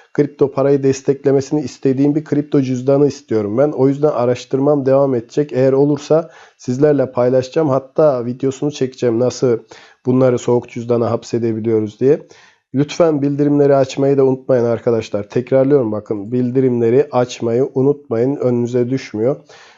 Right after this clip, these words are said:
O yüzden, e, bir soğuk cüzdan videosu çekeceğim. O yüzden bildirimleri açın. Önünüze düşmeyince bana bağırıyorsunuz. "Niye çekmedin?" dediğimizi, "Niye yapmadın?" diye. O yüzden bildirimleri açın arkadaşlar. Şu an baktığımız üzere arkadaşlar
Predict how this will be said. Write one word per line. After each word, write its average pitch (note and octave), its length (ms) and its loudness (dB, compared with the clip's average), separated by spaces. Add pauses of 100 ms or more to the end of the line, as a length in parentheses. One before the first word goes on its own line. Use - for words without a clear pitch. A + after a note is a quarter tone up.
(120)
O C#3 120 4
yüzden, D3 420 0
e, B2 240 -2
bir C#3 120 2
soğuk C#3 380 0
cüzdan C3+ 460 0
videosu C3+ 360 -2
çekeceğim. C#3+ 520 0
O C3+ 140 2
yüzden C3 360 0
bildirimleri C3 520 0
açın. C3+ 300 -2
Önünüze C3+ 440 0
düşmeyince C3+ 580 0
bana C3 380 0
bağırıyorsunuz. C3 640 0
"Niye B2 160 0
çekmedin?" A2+ 540 -6
dediğimizi, A#2 460 -4
"Niye A#2+ 120 0
yapmadın?" G#2+ 520 -6
diye. C3+ 80 -2
O C#3+ 120 2
yüzden A#2+ 320 -2
bildirimleri A#2+ 480 -2
açın A2+ 240 -4
arkadaşlar. G#2 540 -8 (560)
Şu - 180 0
an C#3+ 180 2
baktığımız D3 520 0
üzere A2+ 240 -2
arkadaşlar A2+ 760 -2